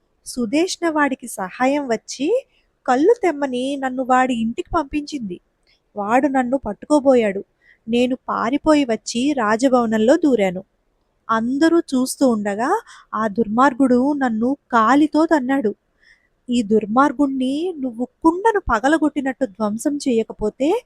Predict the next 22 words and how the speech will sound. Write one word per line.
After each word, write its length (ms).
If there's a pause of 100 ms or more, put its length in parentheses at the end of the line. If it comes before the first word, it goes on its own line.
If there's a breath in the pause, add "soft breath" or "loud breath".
(360 loud breath)
నేను 260
విషం 440
తాగి 300
చచ్చిపోతాను" 720
అంటూ 380 (400 loud breath)
భీముణ్ణి 480
గట్టిగా 520
కౌగిలించుకుని 1080
ద్రౌపది 640
ఏడ్చింది. 460 (180)
భీముడు 440
ఆమెను 340
గట్టిగా 420
పట్టుకొని 800
కన్నీరు 380
తుడుస్తూ 600
ఓదార్చి, 840 (500)
"నువ్వు 200
చెప్పినట్టే 840
నేను 200
వాణ్ణి 220 (140)
చంపేస్తాను. 600